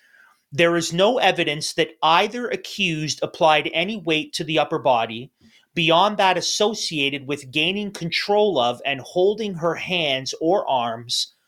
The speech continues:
while handcuffs were being applied." We want to show you the video footage that will never be seen by a jury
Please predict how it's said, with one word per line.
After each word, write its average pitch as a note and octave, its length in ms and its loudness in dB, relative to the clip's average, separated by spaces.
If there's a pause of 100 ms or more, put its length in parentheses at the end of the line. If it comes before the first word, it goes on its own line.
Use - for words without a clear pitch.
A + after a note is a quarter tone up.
(140)
while C3 200 4
handcuffs F3 920 -2 (340)
were C3+ 160 0
being C#3+ 280 -2
applied." A2 520 -2 (180)
We D3+ 220 -6
want A3 220 2
to F#3 60 -2
show G3 440 2
you C3 480 -6 (440)
the D3+ 80 0
video E3+ 420 2
footage C3 540 0
that C#3 120 0
will D3 100 -4
never D#3 220 2
be E3 140 -6
seen D3 340 -2
by B2+ 180 2
a B2 120 0
jury A#2 540 -6